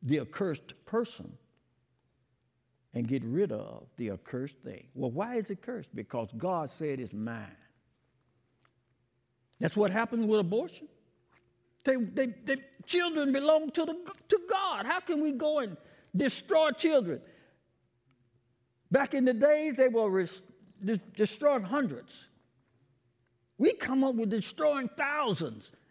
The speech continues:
And you think God is gonna please that, that you can get away with that? No. And now we've got laws that have changed.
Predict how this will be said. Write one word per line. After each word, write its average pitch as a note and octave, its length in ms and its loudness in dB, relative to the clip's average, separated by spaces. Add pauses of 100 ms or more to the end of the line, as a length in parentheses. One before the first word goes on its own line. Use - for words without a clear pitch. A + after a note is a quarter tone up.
And G3+ 160 6
you C#4+ 120 8
think B3 300 0
God G3 340 -2
is D3+ 100 0
gonna F#3+ 260 -2
please G#3+ 500 -2
that, D#3 340 -2
that C#3+ 200 -2 (240)
you E3+ 180 6
can E3 160 0
get D#3+ 180 2
away F3 280 0
with F#4+ 200 -10
that? A4+ 220 -6
No. C#4 280 -6 (360)
And D3 200 -2
now G#3+ 220 0
we've G3 260 0
got G3 300 2 (2750)
laws G3+ 420 4
that F#3+ 160 2
have F3 200 0
changed. G3 760 -4